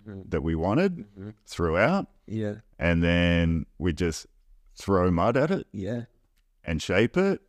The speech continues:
Speaker 2: and then put that in place.
Speaker 1: Oh,
Speaker 2: So
Speaker 1: sick. Yeah,
Speaker 2: go,
Speaker 1: yeah.
Speaker 2: "Yeah, that's about right.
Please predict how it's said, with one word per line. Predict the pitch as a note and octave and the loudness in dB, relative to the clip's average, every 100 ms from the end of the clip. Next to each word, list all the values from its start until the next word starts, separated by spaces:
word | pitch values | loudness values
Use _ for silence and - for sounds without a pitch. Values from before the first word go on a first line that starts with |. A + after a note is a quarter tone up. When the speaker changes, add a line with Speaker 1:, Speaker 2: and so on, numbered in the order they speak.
| _ | _
Speaker 2:
and | E2 D2+ | -6 -4
then | D#2 | -4
put | - D#2 | -6 -2
that | G#2 F#2+ | 0 2
in | G2 | 0
place. | G2+ A2+ D3+ F3+ | -2 -2 0 -2
Speaker 1:
Oh, | B2 B2 A#2+ A#2+ | 0 2 2 2
Speaker 2:
So | F#2+ | 0
Speaker 1:
sick. | F2 G#2+ F#2 | 0 -2 -2
Yeah, | G#2+ B2 A#2+ - | -2 -2 -2 -2
Speaker 2:
go, | |
Speaker 1:
yeah. | B2 B2+ A#2+ - | 0 0 -2 -4
Speaker 2:
"Yeah, | F3+ | 2
that's | E3+ - | 2 2
about | G2 F#2 | 2 2
right. | G2+ F3 | 4 2